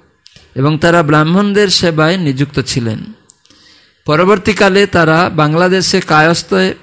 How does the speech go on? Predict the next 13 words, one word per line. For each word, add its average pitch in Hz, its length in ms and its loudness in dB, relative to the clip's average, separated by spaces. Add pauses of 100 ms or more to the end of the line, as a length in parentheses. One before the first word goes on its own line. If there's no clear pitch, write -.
(120)
পরিণত 135 440 -2
হয়। 110 360 -2 (1120)
এখন 170 420 0
বহু 185 520 2 (640)
শঙ্করবর্ণ 185 1000 0
কায়স্থ 160 480 -2
নামে 160 460 -2 (580)
পরিচিত 151 460 0
রয়েছে। 123 640 -4 (1500)
কখনো 226 400 2
কখনো 226 420 0
বলা 165 300 2
হয় 170 400 0